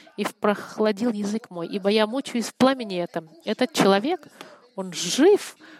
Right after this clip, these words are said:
он страдает, и он говорит. Авраам же сказал: 'Дитя, вспомни, что ты получил уже доброе твоё в жизни твоей, а Лазарь злое. Ныне же он здесь утешается, а ты страдаешь. И сверх всего того,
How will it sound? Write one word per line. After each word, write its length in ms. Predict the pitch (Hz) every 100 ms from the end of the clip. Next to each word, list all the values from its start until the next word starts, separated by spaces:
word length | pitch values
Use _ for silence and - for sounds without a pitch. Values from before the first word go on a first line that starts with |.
| - -
он 140 | 196
страдает, 640 | - 185 190 262 277 196 180
и 80 |
он 140 | 190 233
говорит. 580 | 240 240 240 208 156 - - _ _ _ 302 _ _ _ _ _ 320 - - - - - -
Авраам 560 | 196 185 196 269 370 349
же 200 | 311 277
сказал: 480 | - 226 208 180
'Дитя, 480 | 180 202 277 190 170 -
вспомни, 460 | - - 269 180
что 220 | 170 202
ты 180 | - 349
получил 520 | - 208 208 - 247
уже 200 | 208 190
доброе 400 | 175 202 262 196
твоё 320 | 180 185 185 170
в 80 |
жизни 300 | - 302 214
твоей, 400 | 190 180 175 180 - _ _ -
а 80 | 175
Лазарь 380 | 190 277 202 -
злое. 560 | 180 175 208 175 170 175 - - -
Ныне 260 | 208 226 220
же 140 | 240
он 100 | 214
здесь 300 | 165 202 202
утешается, 800 | 196 190 - 370 233 - - 185 - -
а 100 | -
ты 100 | 185
страдаешь. 520 | 262 269 226 170 165 -
И 80 | 226
сверх 540 | - 190 175 339 -
всего 340 | - 220 190
того, 380 | 180 175 165 165